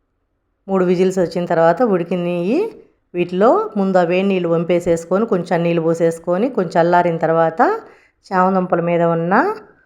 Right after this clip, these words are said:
తొక్కంతా తీసేసుకోవాలి. తీసేసుకొని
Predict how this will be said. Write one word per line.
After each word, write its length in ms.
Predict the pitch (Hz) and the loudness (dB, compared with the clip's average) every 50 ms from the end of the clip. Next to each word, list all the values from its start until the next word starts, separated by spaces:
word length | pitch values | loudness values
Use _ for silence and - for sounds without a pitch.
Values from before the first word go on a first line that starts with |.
| _ _ _ _ _ _ _ _ 208 | _ _ _ _ _ _ _ _ -2
తొక్కంతా 440 | 185 185 190 - 190 180 180 202 208 208 | -2 -2 0 -2 -2 0 0 -2 -2 0
తీసేసుకోవాలి. 920 | 196 180 170 196 175 170 170 - - 170 160 156 160 160 160 170 196 269 381 453 - - - - _ _ _ _ _ _ _ _ _ - - - | -2 -2 0 0 0 -2 -2 -6 -4 -4 -2 0 0 0 0 0 0 0 -2 -2 -4 -8 -16 -20 _ _ _ _ _ _ _ _ _ -20 -12 -4
తీసేసుకొని 760 | 208 190 185 185 202 180 180 185 - - 185 180 185 220 294 | -2 -2 0 2 0 0 0 -2 -4 0 0 2 2 2 0